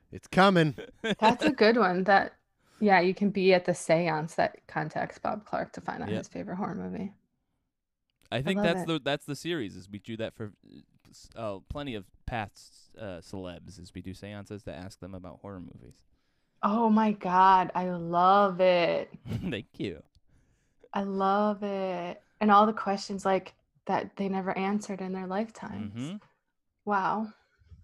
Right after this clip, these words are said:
Speaker 2: I think you guys are onto something. I
Speaker 3: Thank
Speaker 2: think you're onto
Speaker 3: you.
Speaker 2: many things. This is
Speaker 3: Hey.
Speaker 2: on the list.
Speaker 3: Um, well, I'm gonna, uh, do
Speaker 2: J C T
Speaker 3: something
Speaker 2: had his finger raised.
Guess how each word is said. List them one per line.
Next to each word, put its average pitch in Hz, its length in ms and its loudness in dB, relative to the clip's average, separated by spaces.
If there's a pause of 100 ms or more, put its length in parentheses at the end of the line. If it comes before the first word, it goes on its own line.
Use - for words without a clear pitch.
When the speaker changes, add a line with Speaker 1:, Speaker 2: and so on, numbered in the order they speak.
(180)
Speaker 2:
I - 40 -4 (460)
think 208 200 -2
you 190 60 -2
guys 180 200 -2
are 165 80 0
onto 202 180 -4
something. 165 420 -8 (100)
I - 60 -2
Speaker 3:
Thank 196 60 0
Speaker 2:
think 285 140 6
you're 311 80 8
onto 240 180 4
Speaker 3:
you. 190 60 6
Speaker 2:
many 190 280 6
things. 175 440 -2
This 196 220 0
is 196 100 4
Speaker 3:
Hey. 190 280 0
Speaker 2:
on 190 280 8
the 185 120 0
list. 180 500 -2 (640)
Speaker 3:
Um, 131 540 -2 (500)
well, 135 280 -2
I'm 151 280 -8
gonna, 160 260 -4 (260)
uh, 110 420 -2 (880)
do 262 100 4
Speaker 2:
J - 0 -
C - 20 4
T 320 100 6
Speaker 3:
something 330 140 8
Speaker 2:
had 330 100 8
his - 120 2
finger 214 300 6
raised. - 480 -4